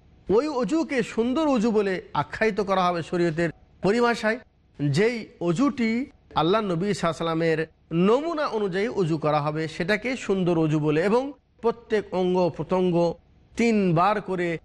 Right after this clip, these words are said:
সুন্দরভাবে ধৌত করে,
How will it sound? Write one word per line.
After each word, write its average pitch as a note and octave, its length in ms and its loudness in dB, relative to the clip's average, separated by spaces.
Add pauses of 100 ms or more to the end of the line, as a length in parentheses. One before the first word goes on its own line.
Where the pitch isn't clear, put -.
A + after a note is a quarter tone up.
(140)
সুন্দরভাবে A#3+ 1200 0 (340)
ধৌত G#3 320 2
করে, F#3 480 -2